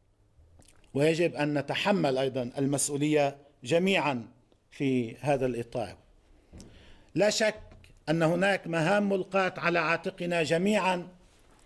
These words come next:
يجب التذكير بها في ذكرى مولد رسول الله صلى الله عليه وآله وسلم،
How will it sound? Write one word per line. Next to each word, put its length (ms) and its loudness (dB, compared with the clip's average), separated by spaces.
يجب 260 2
التذكير 600 0
بها 340 0
في 280 -4
ذكرى 400 2
مولد 380 0
رسول 420 0
الله 300 2
صلى 280 -2
الله 320 2
عليه 300 2
وآله 260 2
وسلم، 520 -6